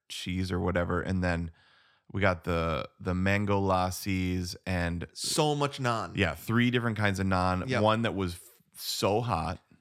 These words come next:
Speaker 1: so
Speaker 2: So
Speaker 1: spicy.
Speaker 2: spicy, surprisingly spicy.
Speaker 1: Yep.
Speaker 2: And then, like, a sweet one.
Speaker 1: Yep, a sweet naan, the cherry naan.
Speaker 2: We got a garlic naan, we got butter
Speaker 1: Yeah.
Speaker 2: naan, we got plain naan.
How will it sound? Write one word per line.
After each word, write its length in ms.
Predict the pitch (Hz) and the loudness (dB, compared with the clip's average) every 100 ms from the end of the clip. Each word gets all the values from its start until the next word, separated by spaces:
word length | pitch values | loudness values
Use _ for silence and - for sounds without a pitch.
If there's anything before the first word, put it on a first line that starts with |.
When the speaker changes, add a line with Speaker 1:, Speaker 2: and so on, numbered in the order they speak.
| _ | _
Speaker 1:
so 340 | - - 101 98 | -12 -2 2 4
Speaker 2:
So 140 | 160 | 4
Speaker 1:
spicy. 140 | 170 80 | 2 2
Speaker 2:
spicy, 300 | 160 143 139 | 2 2 -2
surprisingly 640 | - 135 147 156 175 175 185 | -4 -2 0 0 -2 -6 -6
spicy. 460 | - 113 117 117 | -4 -4 -4 -4
Speaker 1:
Yep. 260 | 117 92 101 - - | 0 0 0 -10 -6
Speaker 2:
And 140 | 135 151 | -2 0
then, 80 | 165 | 0
like, 160 | 165 | -2
a 60 | 160 | -4
sweet 460 | - 143 175 - | -4 -4 -4 -6
one. 160 | 123 78 | -6 -2
Speaker 1:
Yep, 120 | 92 | 0
a 80 | 90 | 0
sweet 320 | - 104 107 | -2 0 2
naan, 220 | 95 98 95 | 2 2 0
the 80 | |
cherry 400 | 85 - 95 95 | -4 -2 0 0
naan. 460 | 101 90 85 90 98 - - | 2 2 2 0 -4 -8 -12
Speaker 2:
We 140 | 123 | -6
got 160 | 123 120 | 0 -2
a 60 | 117 | 0
garlic 420 | 127 131 139 139 | -2 0 0 -2
naan, 220 | 135 131 | -2 0
we 80 | 123 | -2
got 160 | 120 | -2
butter 200 | - 117 | -2 0
Speaker 1:
Yeah. 60 | 117 | 0
Speaker 2:
naan, 200 | 113 113 | -2 -4
we 80 | 117 | -6
got 160 | 101 - | -8 -8
plain 240 | 87 95 | -10 -10
naan. 300 | 95 69 | -12 -12